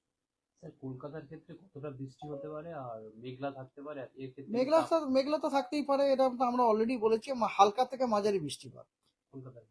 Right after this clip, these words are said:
Speaker 2: কলকাতার ক্ষেত্রে।
Speaker 1: আর তাপমাত্রা?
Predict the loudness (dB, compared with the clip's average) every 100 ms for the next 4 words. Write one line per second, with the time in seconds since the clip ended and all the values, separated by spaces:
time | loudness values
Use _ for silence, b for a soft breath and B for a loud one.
0 | _ -12 -10 -10 -12 -18 _ _ _ _
1 | _ _ _ _ -20 -18 -14 -14 -16 -20
2 | -12 -12 -10 -16 -18 -20